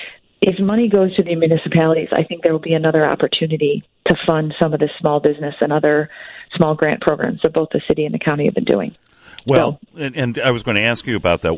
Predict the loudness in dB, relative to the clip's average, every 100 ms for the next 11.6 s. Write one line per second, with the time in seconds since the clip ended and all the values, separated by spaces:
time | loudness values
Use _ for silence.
0 | -2 0 0 0 2 0 0 -14 -12 -10
1 | -12 -12 -2 0 0 -2 -2 0 2 2
2 | 2 2 -2 -4 0 0 0 -8 -8 -18
3 | -20 -20 -20 -20 -4 2 2 2 -2 -6
4 | -10 -8 -6 -2 0 0 0 0 0 2
5 | 2 2 2 2 4 4 4 0 0 0
6 | 2 0 -2 _ _ -20 _ -2 0 2
7 | 0 0 2 4 0 0 -4 0 2 2
8 | 0 -2 -6 -12 _ 0 2 2 2 0
9 | 2 2 4 2 0 -4 -10 -8 -10 -4
10 | 2 2 2 0 0 -4 -4 -2 0 0
11 | 0 2 2 2 2